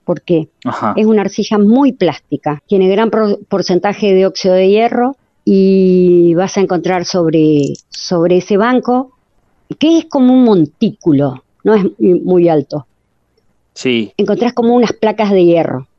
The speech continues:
Speaker 1: encontrás dióxido de, de hierro, que es amarillo, que después cuando vos vas a, a hornear te da un rojo intenso, que es lo que tiñe todo, eh, el banco. Una
Speaker 2: Claro.
Speaker 1: vez que, mm, saco la arcilla,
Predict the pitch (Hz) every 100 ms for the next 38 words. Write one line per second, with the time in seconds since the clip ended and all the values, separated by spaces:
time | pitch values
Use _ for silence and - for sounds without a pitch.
0 | _ _ _ _ 185 190 185 185 180 196
1 | 208 - 185 185 170 160 151 143 - -
2 | _ _ 170 190 214 220 240 233 - 160
3 | 160 - 151 160 196 226 160 143 143 160
4 | - 160 165 160 175 175 170 170 160 143
5 | 156 151 143 - _ 160 175 175 175 180
6 | 185 165 - 143 156 156 160 - 170 -
7 | 208 208 - 226 285 _ _ _ - 226
8 | 240 220 220 240 240 240 240 - - _
9 | _ _ 214 208 196 208 202 160 - 185
10 | 170 156 151 139 - 160 151 143 - -
11 | _ _ _ _ _ - 240 277 269 -
12 | 247 214 196 180 170 165 165 160 143 -
13 | 220 214 220 180 180 240 233 - 269 247